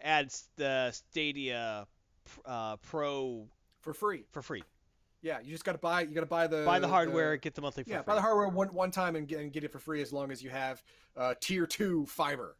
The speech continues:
Speaker 1: Rob
Speaker 2: Okay.
Speaker 1: says, "I feel the need to point out the old term Turtle Mall is better because it had less connection, distance, and latency." That's true.
Speaker 2: Hmm.
Speaker 1: That's true. So
Speaker 2: It also was just,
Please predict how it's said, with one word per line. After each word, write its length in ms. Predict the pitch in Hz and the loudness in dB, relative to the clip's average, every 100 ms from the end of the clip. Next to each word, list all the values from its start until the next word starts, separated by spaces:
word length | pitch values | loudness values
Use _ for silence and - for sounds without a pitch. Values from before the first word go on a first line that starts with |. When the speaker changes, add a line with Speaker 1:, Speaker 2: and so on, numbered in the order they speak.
| _ _ _ _ - - - | _ _ _ _ -20 -20 -2
Speaker 1:
Rob 140 | 165 | 0
Speaker 2:
Okay. 80 | 202 | 2
Speaker 1:
says, 140 | 214 190 | 2 2
"I 80 | |
feel 160 | 175 269 | 2 0
the 100 | 262 | 0
need 60 | 233 | -4
to 60 | |
point 200 | 190 208 | -2 0
out 200 | 180 196 | 2 0
the 100 | 151 | 0
old 120 | 156 | -2
term 140 | 160 139 | -2 -4
Turtle 220 | - 170 | -4 -2
Mall 160 | 147 139 | 0 -2
is 80 | |
better 180 | - 147 | -2 -4
because 160 | 147 147 | -4 -6
it 60 | |
had 160 | 127 135 | -6 -4
less 220 | 135 131 | -4 -6
connection, 680 | - 123 123 - 131 123 120 | -6 -6 -8 -8 -12 -12 -14
distance, 340 | - 123 - - | -8 -8 -10 -12
and 100 | 113 | -12
latency." 300 | 95 101 92 | -12 -18 -16
That's 240 | 87 131 | -8 -8
true. 260 | - 220 320 - _ _ _ _ _ _ | -6 -6 -6 -10 _ _ _ _ _ _
Speaker 2:
Hmm. 100 | 147 156 _ _ _ _ _ _ _ _ _ - | -18 -18 _ _ _ _ _ _ _ _ _ -14
Speaker 1:
That's 200 | 104 - | -12 -10
true. 300 | 185 139 95 _ _ _ _ _ _ _ _ _ _ _ _ - | -8 -8 -10 _ _ _ _ _ _ _ _ _ _ _ _ -8
So 340 | 202 180 156 | -2 -2 -2
Speaker 2:
It 60 | 131 | -6
also 260 | 113 - 113 | -8 -6 -8
was 160 | 104 | -10
just, 160 | - | -18